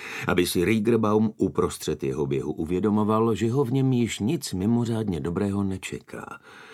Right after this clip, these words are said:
a že jeho hlavním vítězstvím je přežít do dalšího dne.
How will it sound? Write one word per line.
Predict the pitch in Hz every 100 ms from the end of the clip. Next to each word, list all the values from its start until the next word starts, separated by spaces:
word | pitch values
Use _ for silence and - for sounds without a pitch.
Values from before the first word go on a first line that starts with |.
| - -
a |
že | 80
jeho | 92 92 95 87
hlavním | 90 104 135 131
vítězstvím | 127 120 127 - 107 110 82
je | 64 -
přežít | - 104 90 95 95 - -
do | 87 104
dalšího | 73 73 - 65 55
dne. | - - -